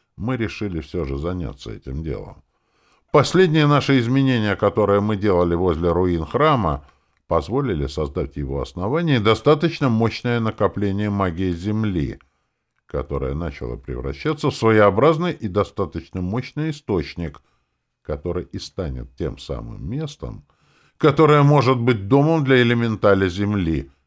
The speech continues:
который должен будет стать моим слугой и рабом источника.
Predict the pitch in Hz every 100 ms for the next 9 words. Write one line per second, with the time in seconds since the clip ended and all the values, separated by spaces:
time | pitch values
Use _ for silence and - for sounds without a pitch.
0 | _ - 73 73 69 71 80 69 71 65
1 | 67 69 - 92 80 - 71 69 65 -
2 | 62 69 143 170 - _ - 82 76 65
3 | 78 90 - - 57 - - - - -